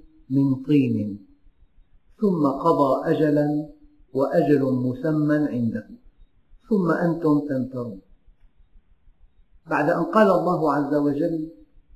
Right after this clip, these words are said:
"الحمد لله الذي خلق السماوات والأرض، وجعل الظلمات والنور، ثم الذين كفروا بربهم يعدلون"، يعدلون عنه إلى غيره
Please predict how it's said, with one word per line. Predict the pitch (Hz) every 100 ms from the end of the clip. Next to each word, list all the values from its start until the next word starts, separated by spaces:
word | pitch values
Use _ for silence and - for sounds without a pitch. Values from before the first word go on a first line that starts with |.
| _ _ _ - _ _ -
"الحمد | 139 139 190 180
لله | 160 143 143 147 147
الذي | 143 135 143 135 131
خلق | 151 151 143 131
السماوات | - - 131 131 127 147 139 139
والأرض، | 120 120 120 147 139 - - - - _ _ _ - -
وجعل | 123 123 131 135
الظلمات | 131 117 127 131 131 147 139 -
والنور، | 127 120 123 139 151 143 - - - - _ _ - _ -
ثم | 180 160
الذين | 147 147 151 170 151
كفروا | 143 180 - 151 143 139
بربهم | 135 135 151 151 151 147 139
يعدلون"، | 135 107 120 131 131 156 165 165 165 - - _ _ - _ _
يعدلون | - 120 110 135 147 170 151
عنه | 135 160 147 156
إلى | 156 151 147
غيره | 139 170 147 117 -